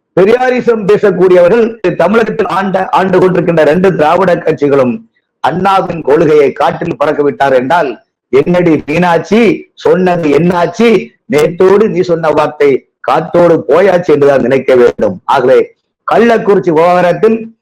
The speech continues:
இன்று கண் துடைப்பாக ஒரு கலெக்டரை மாற்றியுள்ளார்கள், எஸ் பி சஸ்பெண்ட் செய்துள்ளார்கள்,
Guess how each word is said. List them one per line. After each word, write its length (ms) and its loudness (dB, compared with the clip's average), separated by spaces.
இன்று 340 0
கண் 300 0
துடைப்பாக 760 0
ஒரு 380 2
கலெக்டரை 520 -2
மாற்றியுள்ளார்கள், 680 -2
எஸ் 280 -2
பி 140 2
சஸ்பெண்ட் 440 0
செய்துள்ளார்கள், 600 2